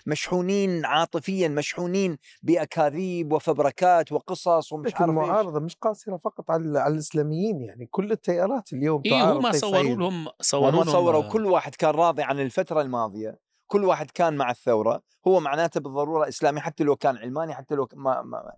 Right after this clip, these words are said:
Speaker 1: يعني.
Speaker 3: لأنه الإعلام صنع سردية. السردية شنو مفادها؟ ما يسمى بالعشرية السوداء،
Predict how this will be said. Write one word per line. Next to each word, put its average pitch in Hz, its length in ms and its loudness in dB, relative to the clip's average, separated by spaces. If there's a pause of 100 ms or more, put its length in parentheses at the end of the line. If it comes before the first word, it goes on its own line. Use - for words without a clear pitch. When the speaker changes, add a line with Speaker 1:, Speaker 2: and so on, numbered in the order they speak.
Speaker 1:
يعني. - 260 -10 (280)
Speaker 3:
لأنه 214 360 -2
الإعلام 160 600 -2
صنع 147 300 -2
سردية. 123 520 -4 (240)
السردية 143 420 -2
شنو 165 200 -4
مفادها؟ 151 380 0
ما 143 140 -2
يسمى 147 300 -2
بالعشرية 123 480 -2
السوداء، 101 480 -4